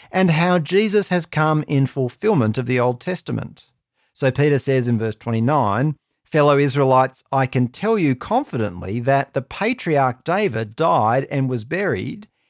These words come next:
and his tomb is here to this day, but he was a prophet." So David was a prophet,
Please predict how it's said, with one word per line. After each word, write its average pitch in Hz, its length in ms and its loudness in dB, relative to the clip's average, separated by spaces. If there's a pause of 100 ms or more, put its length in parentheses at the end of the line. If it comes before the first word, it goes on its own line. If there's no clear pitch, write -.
(180)
and 180 180 2
his 175 220 2
tomb 247 400 0
is 226 160 -2
here 143 260 2
to 143 100 -4
this 135 240 -6
day, 170 760 -2 (340)
but 170 200 0
he 156 180 2
was 151 200 2
a 196 60 4
prophet." - 720 -6 (1400)
So 208 200 2
David 247 380 0
was 175 180 0
a 156 60 2
prophet, - 720 -4